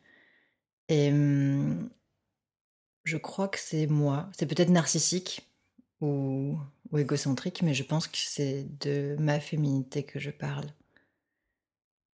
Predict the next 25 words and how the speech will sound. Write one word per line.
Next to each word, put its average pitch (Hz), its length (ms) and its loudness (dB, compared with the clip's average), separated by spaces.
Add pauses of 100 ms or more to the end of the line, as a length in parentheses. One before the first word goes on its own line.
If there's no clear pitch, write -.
(920)
Ensuite, 185 400 2
j'aimerais 160 500 6
que - 120 -6
ça 147 140 0
ne 143 140 2
soit 143 220 2
pas 170 240 2
que 180 300 0
ça, 180 360 0 (680)
et 147 180 -2
que 135 800 0
la 143 160 0
féminité 147 640 2
que 147 140 -2
je 147 80 2
représente 147 800 -2 (1300)
soit - 300 2
plus 160 220 -2
large 165 460 6
et 156 80 2
plus 143 220 -2
ressentie 143 600 2
par 147 200 2
d'autres 143 300 -4
femmes, 165 400 4